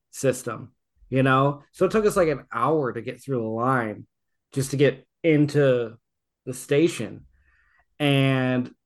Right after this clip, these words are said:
the U S A England game is at Al Bayt Stadium up in El Khor, and there's no subway there. You had to take a bus or a taxi or an Uber to get to the stadium, 'cause it's this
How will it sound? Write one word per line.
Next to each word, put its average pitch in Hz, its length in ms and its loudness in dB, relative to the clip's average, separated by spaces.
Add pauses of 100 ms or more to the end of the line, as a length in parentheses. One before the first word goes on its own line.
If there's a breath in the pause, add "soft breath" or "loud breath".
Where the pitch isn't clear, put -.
(320)
the 127 480 4
U 156 140 4
S 156 140 0
A 131 120 0
England 160 320 4
game 117 220 -2
is 123 140 -4
at 135 140 -6
Al 131 160 -4
Bayt 135 240 -4
Stadium 139 360 0
up 120 140 -10
in 123 60 -8
El 113 140 -10
Khor, 135 440 2 (500 soft breath)
and 120 720 -4 (800)
there's 151 340 6
no 170 200 6
subway 165 480 4
there. 107 340 -6 (600)
You 165 160 6
had 175 140 6
to 156 60 -2
take 170 220 2
a 156 60 2
bus - 580 -2 (440)
or 147 240 0
a 127 60 -2
taxi 165 580 -4
or 143 120 -4
an 127 100 -4
Uber 151 300 0
to 123 120 -14
get 147 220 -6
to 143 120 -12
the 127 100 -4
stadium, 120 460 -4 (100)
'cause 156 360 -2
it's - 360 0 (260)
this 147 200 -2